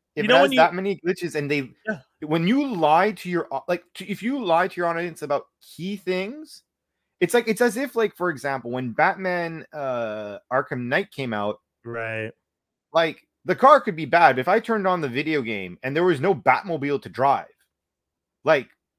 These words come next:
Speaker 2: Right.
Speaker 1: automatic zero
Speaker 2: Right.
Speaker 1: because you lied about
Speaker 2: Right.
Speaker 1: key aspect to why in the game. And what you're describing to me is, like, there was a bunch of shit that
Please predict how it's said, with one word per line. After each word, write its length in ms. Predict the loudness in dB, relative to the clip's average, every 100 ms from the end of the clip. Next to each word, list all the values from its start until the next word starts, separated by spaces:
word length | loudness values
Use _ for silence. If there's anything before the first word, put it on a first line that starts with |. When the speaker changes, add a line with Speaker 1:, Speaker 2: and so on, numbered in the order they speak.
| _ 0
Speaker 2:
Right. 160 | 6 6
Speaker 1:
automatic 400 | 6 4 0 -2
zero 420 | -2 -2 -4 -14 _ _
Speaker 2:
Right. 180 | 2 4
Speaker 1:
because 180 | 4 0
you 140 | -4
lied 500 | -2 4 4 4 2
about 400 | -2 0 0 0 _ _ _ -6
Speaker 2:
Right. 260 | -2 -2
Speaker 1:
key 220 | -4 -14 -20 _ _ _ -4
aspect 440 | -2 -2 -6 -10 -8
to 60 |
why 160 | -6 -6
in 100 | -6
the 40 |
game. 260 | -6 -6 -4
And 120 | -4
what 120 | -4
you're 200 | -2 -2
describing 560 | -2 -4 -2 0 -2 -8
to 80 | -8
me 100 | -6
is, 100 | -2
like, 300 | 0 0 -6 _ _ _ _ _ _ _ _ _ _ _ _ _ _ _
there 140 | -4 -2
was 140 | -2
a 40 | -2
bunch 320 | 2 2 2
of 100 | -4
shit 160 | -2 -2
that 180 | -4